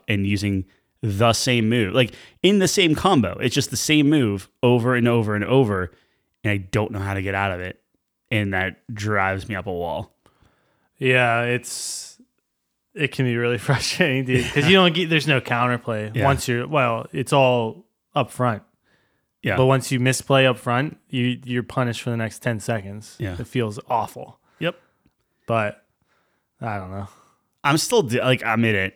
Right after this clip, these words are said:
Speaker 1: Like, I'm, I'm gonna, I'm just gonna, gr-,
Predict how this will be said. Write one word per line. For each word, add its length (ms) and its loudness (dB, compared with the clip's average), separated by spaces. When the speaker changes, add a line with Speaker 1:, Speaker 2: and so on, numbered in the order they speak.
Speaker 1:
Like, 160 0
I'm, 320 0
I'm 200 -2
gonna, 420 -4
I'm 160 -2
just 140 -6
gonna, 200 -2
gr-, 200 -10